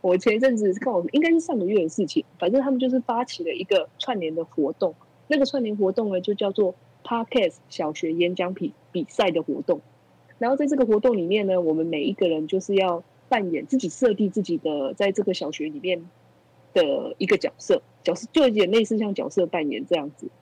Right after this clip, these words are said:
然后主角呢，就是那个维维你还好不好的鸡蛋糕，他在，他在里面的角色是悠悠子，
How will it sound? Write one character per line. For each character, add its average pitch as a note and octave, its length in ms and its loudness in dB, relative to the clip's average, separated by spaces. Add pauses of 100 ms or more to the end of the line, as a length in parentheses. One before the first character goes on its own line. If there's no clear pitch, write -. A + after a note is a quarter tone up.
(300)
然 F#3 160 -4
后 B3 180 4
主 G#3 260 2
角 F#3 220 2
呢， D#3+ 180 -2
就 G3+ 140 2
是 G3+ 340 2 (340)
那 A3 100 2
个 G3 160 4
维 F3 200 4
维 G#3+ 200 4
你 F3+ 160 0
还 D#3+ 140 -2
好 D#3+ 120 -4
不 F#3 100 0
好 D#3 180 -2
的 D3+ 100 -2
鸡 E3+ 180 -6
蛋 E3 220 0
糕， D#3+ 280 -4 (120)
他 G#3 380 -2
在， A3 240 -4
他 C#4 120 0
在 C#4+ 100 4
里 G3 80 0
面 G3 120 2
的 G3 80 0
角 D3+ 160 -2
色 F#3 180 2
是 F3+ 280 -4
悠 F#3+ 120 4
悠 G3+ 220 4
子， - 200 -8